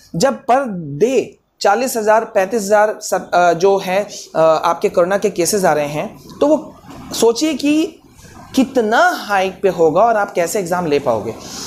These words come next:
तो एक practical होना, एक practical सोच के साथ में आना मेरे ख्याल से सीबीएसई को भी बहुत ज़्यादा ज़रूरी है। तो ये exam पॉ-,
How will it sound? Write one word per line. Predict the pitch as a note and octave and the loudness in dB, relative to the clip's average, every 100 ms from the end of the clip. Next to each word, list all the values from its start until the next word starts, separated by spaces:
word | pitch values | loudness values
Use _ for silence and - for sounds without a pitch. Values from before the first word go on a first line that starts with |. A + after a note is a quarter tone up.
| - - | -6 2
तो | D#4 E4 - - _ - | 2 2 -8 -20 _ 0
एक | D4+ D4+ - - | 0 0 -10 0
practical | A3+ - D4 F#4 D#4+ | 0 0 -2 0 0
होना, | A#3+ G#3 D3+ - | 2 0 0 -4
एक | A3+ - | -4 0
practical | G#3 G3+ B3+ D#4 - - | -2 0 0 0 -2 -10
सोच | - B3+ E4 | 0 0 0
के | - A#3+ | -2 0
साथ | A3 A3 | 0 0
में | F#3+ | 0
आना | F3 D#3+ F#3+ | 0 0 0
मेरे | F3+ F#3 | 0 0
ख्याल | G3 | 0
से | F#3 | -2
सीबीएसई | G3 F#3 F#3 G#3+ | 0 0 0 0
को | G#3 | 0
भी | G3 | 0
बहुत | C#3+ D3+ G3+ | 0 0 2
ज़्यादा | F3+ D#3+ | 2 2
ज़रूरी | D#3 D3 D3+ | 2 0 -4
है। | D#3 F3 F#3 - - - - - - - - - - - - - - - - | -4 -6 -8 -16 -16 -16 -16 -16 -16 -16 -14 -14 -14 -16 -16 -16 -16 -16 -4
तो | C4+ D4+ - | 2 2 2
ये | F#3+ G#3+ D#4+ | 0 2 4
exam | F4+ A3 G3 A#3 D4 | 4 2 2 0 0
पॉ-, | D#4 G3 F#3+ E3+ | -2 -2 0 0